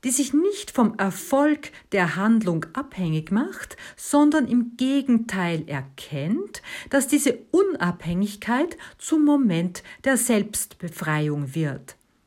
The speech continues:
Dankbarkeit ist ein Schlüssel dafür. Ja, also auch im Yoga geht es um diese zentrale Idee, dass wir uns nicht vom Erfolg abhängig machen wollen,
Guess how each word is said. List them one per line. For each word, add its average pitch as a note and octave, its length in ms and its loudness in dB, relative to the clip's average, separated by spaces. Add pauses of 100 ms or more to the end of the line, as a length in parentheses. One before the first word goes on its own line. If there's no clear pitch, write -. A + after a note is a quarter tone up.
(580)
Dankbarkeit C#4 1040 -4 (300)
ist - 260 -4
ein D4+ 180 -2
Schlüssel D#3+ 580 -2
dafür. C3 540 -10 (1400)
Ja, A#3+ 520 -4 (260)
also A3+ 260 0
auch A#3+ 140 2
im A3+ 160 4
Yoga E3 640 0 (160)
geht A#3+ 180 -4
es B3+ 120 -6
um C#4 120 0
diese B3+ 260 -6
zentrale C4 640 -2
Idee, G#3 720 -4
dass A3+ 240 -4
wir A#3 80 -6
uns B3 220 -4
nicht D#4+ 340 -4
vom A3+ 260 -2
Erfolg - 680 -6
abhängig E3 520 -6
machen D#3+ 340 -10
wollen, C#3 300 -8